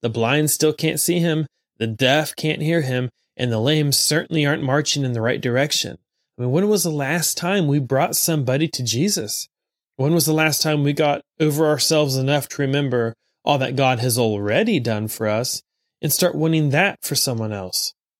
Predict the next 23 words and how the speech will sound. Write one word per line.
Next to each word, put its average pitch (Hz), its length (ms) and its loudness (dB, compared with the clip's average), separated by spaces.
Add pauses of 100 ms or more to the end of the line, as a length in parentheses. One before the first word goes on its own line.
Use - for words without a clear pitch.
(840)
And, 156 320 -2
you 170 80 0
know, 165 120 2
when 175 220 4
will 190 80 2
we 180 140 4
be 156 160 2
satisfied 135 840 0 (200)
enough 139 400 0
with 139 160 -4
the - 80 -6
healing 135 380 0
we 123 140 0
do 127 340 2
have 101 400 -8 (560)
to 135 100 -6
take 156 220 0
someone 160 340 2
else 139 320 0
to - 140 -6
the 127 80 0
great 127 280 -2
physician? 123 540 -2